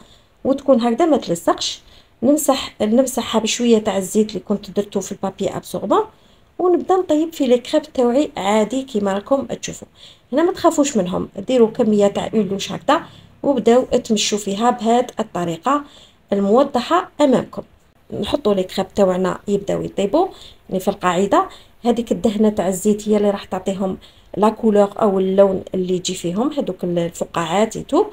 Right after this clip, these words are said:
هنا راح كي نشوفها تنشف نقلبها للجهة الثانية. هنا مازال ما تحمرتش نوعًا ما، ولكن راح نعاود نقلبها ونردها باش تزيد تتحمر. حنحمرها فقط من هذه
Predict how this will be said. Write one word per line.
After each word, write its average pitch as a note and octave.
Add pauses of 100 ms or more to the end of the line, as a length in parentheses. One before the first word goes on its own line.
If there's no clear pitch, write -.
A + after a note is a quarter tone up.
(500)
هنا A3
راح G#3
كي A3
نشوفها D4+
تنشف A3+ (460)
نقلبها B3+
للجهة G#3+ (100)
الثانية. G#3+ (420)
هنا G3+
مازال G3
ما D#4
تحمرتش G#3+
نوعًا E3+
ما، B3+ (360)
ولكن D#4
راح E4
نعاود B3+
نقلبها A3+
ونردها G3+
باش G#3+
تزيد C#4+
تتحمر. - (440)
حنحمرها A3
فقط G#3+
من F#3+
هذه F#3